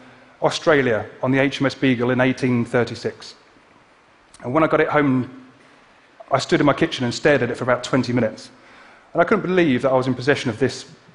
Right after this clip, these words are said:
beautiful creature. And at that moment, I co-, kind of realised that this validated the project for me. The fact that the museum were willing to risk me playing with this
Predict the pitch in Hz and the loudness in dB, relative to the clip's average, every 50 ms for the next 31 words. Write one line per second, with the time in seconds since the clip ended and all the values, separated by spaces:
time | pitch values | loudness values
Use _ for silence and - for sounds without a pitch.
0 | _ - 147 139 - - - 123 - - 139 127 - - 110 - - - - - | _ -4 -4 -4 -4 -4 -6 -6 -2 0 0 0 0 -2 -6 -6 -8 -10 -18 -20
1 | - - - _ _ _ _ _ _ _ _ _ _ _ _ _ - 160 170 185 | -20 -20 -20 _ _ _ _ _ _ _ _ _ _ _ _ _ -2 0 2 4
2 | 190 208 180 185 185 185 185 180 185 180 175 175 - 208 190 - - - 214 208 | 4 4 4 2 0 0 0 2 2 0 0 0 -4 -6 -8 -6 -2 0 2 2
3 | 170 143 151 170 170 170 147 135 131 127 123 127 120 - - - - - - 139 | 2 2 2 4 4 4 4 4 4 2 0 0 -4 -6 -12 -18 -20 -20 -18 -10
4 | 156 156 180 156 131 - 165 160 165 156 143 156 143 135 - 127 131 123 - 143 | -4 -2 -2 -2 0 0 2 2 4 4 2 2 0 0 -2 -4 -6 -2 0 -2
5 | 123 120 120 113 - - - - - - 113 117 113 101 - - - - _ - | 0 0 -4 -6 -8 -12 -20 -18 -10 -6 -2 -2 -2 -2 -6 -10 -20 -20 _ -12
6 | 135 131 - 185 185 147 - 156 - 139 139 151 160 151 151 156 151 151 143 139 | -10 -4 -2 -2 -2 0 -2 -4 -2 -2 0 0 0 0 2 2 2 2 2 2
7 | 135 135 151 156 147 135 120 123 123 131 156 135 - - - - - - 131 143 | 0 0 2 2 2 0 0 -2 0 0 0 0 0 -2 -10 -16 -14 -6 -4 -2
8 | 139 135 - 151 143 143 127 110 98 95 117 127 - - - - - | -2 -2 0 2 2 2 2 0 -2 -4 -6 -6 -6 -8 -12 -16 -20